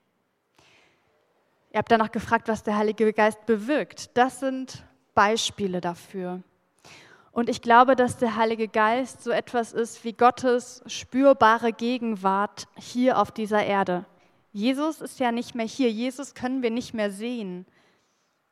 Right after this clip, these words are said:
Der war als Mensch auf der Erde, aber das ist jetzt halt leider schon zweitausend Jahre her. Und danach hat Jesus den Heiligen Geist geschickt, damit wir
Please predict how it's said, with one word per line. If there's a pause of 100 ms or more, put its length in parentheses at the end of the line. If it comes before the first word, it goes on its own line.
(160)
Der
war
als
Mensch
auf
der
Erde,
aber
das
ist
jetzt
halt
leider
schon
zweitausend
Jahre
her. (640)
Und
danach
hat
Jesus
den
Heiligen
Geist
geschickt,
damit
wir